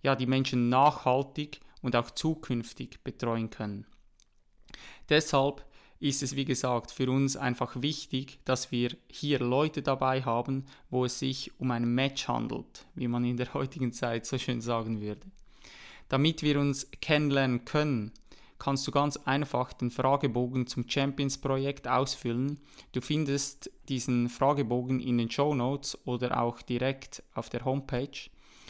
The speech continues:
Sobald wir deinen Fragebogen erhalten haben, melden wir uns bei dir und führen ein unverbindliches und selbstverständlich noch kostenloses Kennenlerngespräch und finden da heraus, ob das für,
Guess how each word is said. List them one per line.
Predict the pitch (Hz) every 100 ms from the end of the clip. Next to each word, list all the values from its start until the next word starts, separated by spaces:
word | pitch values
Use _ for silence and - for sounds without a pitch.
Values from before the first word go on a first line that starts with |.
| - - - -
Sobald | - 135 160 151
wir | 143
deinen | 135 135
Fragebogen | - 147 151 147 139 127 127
erhalten | 123 120 113 151 160 143 131
haben, | 120 135 151 147 - -
melden | 127 139 147 147
wir | 143 143
uns | 143 -
bei | 139
dir | 120 117 127
und | 127 120
führen | - 127 127 117
ein | 113
unverbindliches | - 139 147 135 127 127 131 131 - 131 -
und | 120 117 113 -
selbstverständlich | - 131 127 120 - 120 117 120 117
noch | 117 110 -
kostenloses | - 147 139 135 120 123 127 135 123 - -
Kennenlerngespräch | - 123 123 117 113 113 - - 123 139 - - - -
und | 120 -
finden | 127 120
da | 117 117
heraus, | 113 117 123 -
ob | -
das | 123 -
für, | - 117